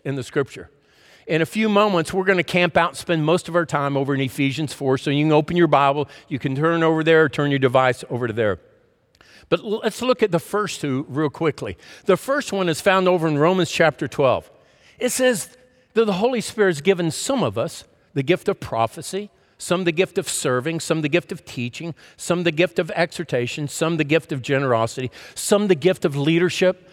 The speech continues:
some the gift of mercy. And then it goes on over in First Corinthians, and it gives us another list. Some of us have been given the word of wisdom.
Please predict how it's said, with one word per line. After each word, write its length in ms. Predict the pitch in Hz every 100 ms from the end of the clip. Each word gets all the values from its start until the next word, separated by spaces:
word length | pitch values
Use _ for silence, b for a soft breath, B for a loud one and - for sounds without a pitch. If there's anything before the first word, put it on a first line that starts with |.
| B B
some 240 | - 190
the 80 | 175
gift 300 | 147 180 -
of 140 | 147 120
mercy. 680 | 135 139 160 156 185 208 - _ _ _ B B B B
And 140 | 185
then 100 | 202
it 80 | 208
goes 300 | 185 214 190
on 240 | 202 202
over 280 | 214 190 180
in 100 | 185
First 280 | - 170 -
Corinthians, 680 | - 233 262 135 110 101 - -
and 260 | 147 147 156
it 180 | 175 175
gives 260 | 175 170 190
us 160 | 170 -
another 440 | 175 170 214 190
list. 320 | 120 71 - b b b
Some 220 | - 175
of 100 | 202
us 120 | 185
have 100 | 156
been 180 | 160 160
given 180 | 160 156
the 80 | 139
word 220 | 127 123
of 80 | 117
wisdom. 400 | 139 139 -